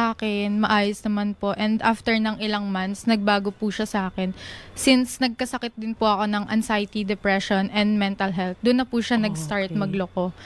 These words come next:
Speaker 1: First cheat niya po is kinkita niya po yung mga another girls, which
Speaker 2: Huh?
Speaker 1: is sa Facebook,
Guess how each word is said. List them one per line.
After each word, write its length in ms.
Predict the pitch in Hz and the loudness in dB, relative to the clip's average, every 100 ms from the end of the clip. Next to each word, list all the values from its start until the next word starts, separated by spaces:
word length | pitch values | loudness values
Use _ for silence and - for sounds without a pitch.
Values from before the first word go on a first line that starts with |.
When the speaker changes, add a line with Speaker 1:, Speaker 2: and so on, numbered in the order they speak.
| - - | -18 -18
Speaker 1:
First 380 | - - 277 - | 0 4 4 2
cheat 160 | 277 269 | -8 -4
niya 160 | 247 254 | 0 0
po 160 | 240 | 0
is 200 | 214 233 | -8 -10
kinkita 440 | - 247 240 233 233 | 0 2 2 0 0
niya 140 | 220 | 0
po 160 | 220 233 | -2 -2
yung 200 | 214 208 | -2 -2
mga 160 | 196 202 | -2 0
another 340 | 220 214 202 202 | 2 2 0 -2
girls, 560 | 185 190 185 190 - - | 0 0 0 -4 -8 -2
which 180 | 220 240 | 0 4
Speaker 2:
Huh? 60 | |
Speaker 1:
is 120 | 240 - - - - - | 4 2 -10 -18 -20 -6
sa 200 | - 214 | -2 0
Facebook, 640 | 247 277 - 233 233 - | 0 0 2 4 4 0